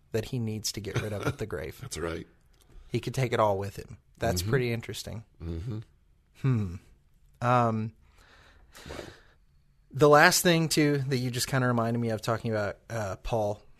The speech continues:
Speaker 1: was, uh, what Paul says to Timothy, um, when he tells Timothy just to remember, remember Christ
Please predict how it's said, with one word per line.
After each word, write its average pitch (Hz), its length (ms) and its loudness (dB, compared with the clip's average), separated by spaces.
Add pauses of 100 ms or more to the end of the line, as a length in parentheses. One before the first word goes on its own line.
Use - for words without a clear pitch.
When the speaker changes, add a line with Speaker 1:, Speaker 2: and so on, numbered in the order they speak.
(1040)
Speaker 1:
was, 117 460 0
uh, 104 300 -4 (460)
what 131 240 -2
Paul 127 200 0
says 123 280 -4
to 107 100 -8
Timothy, - 640 -6 (600)
um, 98 540 -8 (880)
when 131 120 -2
he 135 80 0
tells 127 300 0
Timothy 127 400 -2
just 110 300 -6
to 120 100 0
remember, 107 680 -4 (800)
remember 120 560 2
Christ - 720 -2